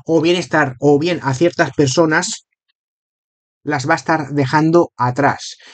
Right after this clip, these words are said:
Claro, te pongo un ejemplo. Tú imagínate, esto es muy sencillo. Imagínate que tú tienes, qué sé yo, a tu familia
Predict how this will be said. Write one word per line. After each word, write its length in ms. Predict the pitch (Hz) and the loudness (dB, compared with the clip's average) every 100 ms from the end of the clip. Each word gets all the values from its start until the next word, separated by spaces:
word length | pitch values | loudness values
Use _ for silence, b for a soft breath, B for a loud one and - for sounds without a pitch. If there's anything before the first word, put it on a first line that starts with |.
| B | B
Claro, 220 | 170 147 | -2 0
te 100 | 135 | -2
pongo 240 | 143 180 | -2 -2
un 60 | 185 | -2
ejemplo. 400 | 143 135 123 120 | -2 0 0 0
Tú 60 | 175 | 0
imagínate, 680 | 196 180 202 202 214 226 226 - | 0 2 0 0 0 -2 -2 -4
esto 220 | 170 190 | 0 2
es 40 | |
muy 100 | 170 | 2
sencillo. 440 | 139 117 107 90 101 - _ _ _ _ _ _ _ _ | 2 0 -2 -8 -14 -16 _ _ _ _ _ _ _ _
Imagínate 600 | - 156 156 208 220 220 220 | -8 -4 0 2 2 0 0
que 120 | 151 | -2
tú 140 | 175 | -2
tienes, 480 | 170 147 123 117 - - | -2 -2 -2 -6 -12 -8
qué 100 | 175 | -2
sé 140 | 147 | -2
yo, 160 | 123 120 - | -2 -4 -2
a 160 | 165 | -2
tu 100 | 147 | -2
familia 540 | 131 139 165 208 233 | -6 -4 -4 -2 -2